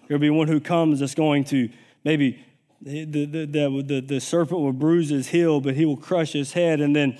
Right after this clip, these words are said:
he kicks Adam and Eve out of the garden and shuts the gate. And since we've been east of Eden, at any moment, God would have been just and striking us all down. But in his long suffering and in his mercy, he let people go their own ways.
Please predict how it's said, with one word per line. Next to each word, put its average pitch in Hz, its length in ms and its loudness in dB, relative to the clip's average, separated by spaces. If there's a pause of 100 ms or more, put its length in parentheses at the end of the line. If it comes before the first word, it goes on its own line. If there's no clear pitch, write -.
(200)
he 165 120 0
kicks 160 320 -4
Adam 160 240 2
and 156 100 2
Eve 160 160 4
out 151 100 4
of 139 80 -2
the 135 60 -8
garden 160 260 2
and 151 60 -2
shuts 175 280 -4
the 151 80 -10
gate. 165 280 2
And 147 80 0
since 156 280 -4
we've 175 180 -2
been 170 160 0
east 170 240 -6
of 135 100 -6
Eden, 165 380 0 (220)
at 147 120 2
any 196 220 2
moment, 165 380 2
God 175 200 2
would 185 120 2
have 160 80 -2
been 151 180 0
just 180 320 0
and 143 100 -4
striking 175 520 -2
us 143 120 -4
all 160 180 0
down. 156 380 -2 (880)
But 160 140 0
in 175 160 4
his 165 240 2 (180)
long 190 380 4
suffering 156 560 0
and 156 140 4
in 165 80 2
his 151 180 2
mercy, 180 560 2
he 170 180 0
let 196 460 0
people 175 300 2
go 202 340 2
their 190 240 0
own 185 300 2
ways. 160 640 2